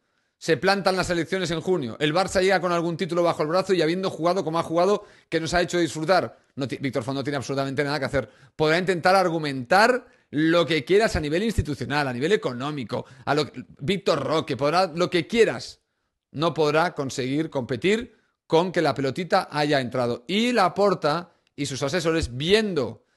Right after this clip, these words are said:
que esto tiene pinta de que va a ir por ahí, claro que están meditando el hecho de las, de ad-, el adelanto electoral, porque ahora mismo, si, si hicieran unas elecciones hoy, viendo cómo va el equipo y con la ilusión que hay en la grada,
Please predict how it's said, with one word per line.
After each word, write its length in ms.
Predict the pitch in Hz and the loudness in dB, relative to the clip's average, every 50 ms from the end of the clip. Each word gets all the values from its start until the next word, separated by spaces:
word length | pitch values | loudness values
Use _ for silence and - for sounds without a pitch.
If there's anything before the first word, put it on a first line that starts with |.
| _ _ _ _ | _ _ _ _
que 140 | - 139 170 | -2 0 0
esto 200 | 165 - 151 131 | 0 0 -2 -2
tiene 200 | 135 156 156 139 | 0 0 0 0
pinta 280 | 160 165 151 123 139 | 0 -2 0 0 -2
de 80 | 127 120 | -2 -2
que 100 | 104 131 | -2 -2
va 60 | 127 139 | 0 0
a 40 | |
ir 100 | 151 143 | 0 0
por 120 | - 202 196 | 2 4 4
ahí, 280 | 175 156 143 147 156 - _ _ _ _ _ _ | 4 4 2 -2 -4 -10 _ _ _ _ _ _
claro 260 | - 156 151 156 165 | 0 2 2 4 2
que 80 | 139 151 | 2 0
están 220 | 147 - 151 135 | -2 -2 -2 -2
meditando 640 | 143 151 143 127 104 127 120 123 127 139 139 139 - _ _ _ _ _ _ _ | -2 -2 -4 -2 -4 -4 -4 -4 -4 -4 -4 -6 -8 _ _ _ _ _ _ _
el 140 | - 139 135 | -4 -2 -2
hecho 240 | 131 123 - 151 139 | -2 -2 -2 -2 0
de 140 | 131 127 | 0 0
las, 300 | 127 131 139 - - - - | -2 -2 -2 -4 -6 -8 -10
de 140 | - 117 135 | -8 -6 -6
ad-, 220 | 131 127 123 - - | -4 -6 -6 -8 -8
el 120 | 131 131 | -6 -4
adelanto 340 | 131 123 123 127 131 123 147 | -4 -2 -2 -4 -4 -2 -2
electoral, 420 | 139 131 104 127 131 156 160 127 | -2 -2 0 0 2 2 2 2
porque 260 | - 131 117 101 - 131 | 0 -4 -4 -2 -2 0
ahora 160 | 135 143 139 | 0 0 0
mismo, 360 | 143 139 127 143 156 165 156 - _ _ _ _ _ | -2 -4 -4 -2 -4 -4 -6 -8 _ _ _ _ _
si, 1040 | - - - - 151 143 139 139 139 139 139 135 135 131 131 131 135 135 - _ _ | -10 -8 -6 -4 0 2 2 2 2 2 2 2 2 0 0 0 0 -2 -4 _ _
si 400 | - - - - - 143 143 139 | -12 -10 -8 -4 -2 -2 0 -2
hicieran 320 | 127 - 180 185 196 190 | 0 0 2 2 2 2
unas 220 | 190 185 180 160 - | 0 0 0 0 0
elecciones 480 | 175 165 139 - 175 170 160 - - _ - | 0 0 -2 -2 -2 -2 -4 -4 -6 _ 2
hoy, 400 | 170 175 180 185 196 220 247 - _ _ _ _ _ _ _ _ - | 4 6 6 6 4 2 -2 -8 _ _ _ _ _ _ _ _ -8
viendo 420 | 127 135 180 196 202 185 170 139 | -2 0 2 2 2 2 0 0
cómo 160 | 113 175 170 | 0 0 2
va 120 | 165 160 156 | 2 2 2
el 60 | 151 | 2
equipo 380 | 143 - 190 190 151 - 156 | 0 -2 -2 -2 0 2 2
y 60 | 147 - | 2 2
con 200 | - 147 143 147 | 0 -2 0 0
la 120 | 143 143 | 0 0
ilusión 540 | 139 139 143 135 - - 196 208 214 196 165 | 0 0 -2 -4 -4 -2 -2 -2 0 -2 -2
que 120 | - 156 | 0 0
hay 120 | 156 160 160 | 0 2 0
en 120 | 156 147 | 0 -2
la 120 | 135 135 | -2 0
grada, 580 | 131 147 180 214 208 185 196 226 311 - _ _ | 2 2 2 2 2 2 0 -2 -4 -8 _ _